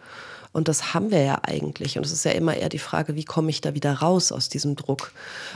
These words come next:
Und es ist ja nicht so, dass wenn ich in einem institutionellen Kontext arbeite, dass dieses System nicht da ist. Es ist nur verlagert. Und im freien Produzieren be-, be-,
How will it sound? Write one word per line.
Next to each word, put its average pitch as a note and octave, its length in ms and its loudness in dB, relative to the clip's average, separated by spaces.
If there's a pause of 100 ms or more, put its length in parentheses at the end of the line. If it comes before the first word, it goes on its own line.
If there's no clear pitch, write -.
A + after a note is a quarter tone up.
Und D3 140 4
es C#3+ 80 2
ist - 160 2
ja E3+ 80 8
nicht E3+ 200 6
so, F3+ 120 2
dass E3+ 160 4
wenn D3+ 100 4
ich D#3 140 0
in D#3 60 0
einem D#3 80 2
institutionellen D3 680 2
Kontext F3+ 500 0
arbeite, E3 360 2
dass D3+ 140 0
dieses - 300 -4
System D#3 440 2
nicht C#3 240 -2
da C3+ 260 4
ist. - 220 0
Es - 100 -4
ist - 200 -2
nur F3 100 4
verlagert. D3 800 0 (600)
Und D3 160 4
im C#3 100 -2
freien D#3 320 4
Produzieren F#3 520 4
be-, - 120 -2 (320)
be-, - 80 -8